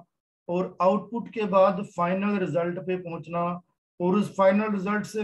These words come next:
फाइनल कंक्लूजन पे पहुंचना, ये बहुत ईजी है। ये इतने, ये सारी चीज in a fraction of second that can be done, है ना। So यहाँ पे जो प्रोग्राम है, साइंटिफिक प्रोग्राम है, they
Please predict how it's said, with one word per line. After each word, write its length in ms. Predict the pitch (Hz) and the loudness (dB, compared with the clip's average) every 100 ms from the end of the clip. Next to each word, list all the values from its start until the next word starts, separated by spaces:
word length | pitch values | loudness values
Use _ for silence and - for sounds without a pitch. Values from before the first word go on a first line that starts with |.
| 208 | -2
फाइनल 300 | 185 190 202 - | -2 0 -4 -2
कंक्लूजन 580 | 190 180 180 170 180 175 | -2 -2 -4 -4 -4 -2
पे 100 | 180 | -4
पहुंचना, 800 | 139 _ 175 175 - 180 175 175 - _ _ _ _ _ _ _ _ _ _ - | -6 _ -8 -6 -4 -2 -2 -6 -14 _ _ _ _ _ _ _ _ _ _ -8
ये 260 | 160 220 233 | 0 2 2
बहुत 440 | 190 180 220 220 233 | 2 2 2 0 -2
ईजी 300 | 214 214 202 | 0 2 4
है। 360 | 185 143 165 | 4 2 -2
ये 140 | 196 202 | -4 -6
इतने, 320 | 202 214 226 226 - _ - | -8 -4 -4 -4 -8 _ -8
ये 160 | 165 208 | -4 -2
सारी 300 | - 190 214 | 2 2 2
चीज 360 | 208 226 220 - | 0 -4 -6 -4
in 140 | 208 208 | 0 0
a 180 | 214 208 - | 0 -4 -6
fraction 340 | 214 208 233 233 | -4 -4 -2 -2
of 80 | - | -2
second 320 | 214 214 208 | -4 -4 -2
that 160 | 196 - | -2 -2
can 140 | 196 | -2
be 80 | 190 160 | 0 0
done, 200 | 170 135 - _ _ _ _ _ 160 | 0 0 -6 _ _ _ _ _ -6
है 60 | |
ना। 220 | 208 208 - _ | -4 -6 -10 _
So 140 | - 175 | -8 -4
यहाँ 260 | 175 190 202 | 0 2 2
पे 80 | 202 | 0
जो 120 | 190 | 0
प्रोग्राम 440 | 180 180 180 190 202 | 0 2 4 4 2
है, 80 | 226 | -2
साइंटिफिक 500 | 170 160 175 185 - | -4 -6 -6 -6 -4
प्रोग्राम 420 | 175 165 175 185 | -4 0 0 0
है, 180 | 202 226 - | 0 -4 -8
they 140 | 143 | -6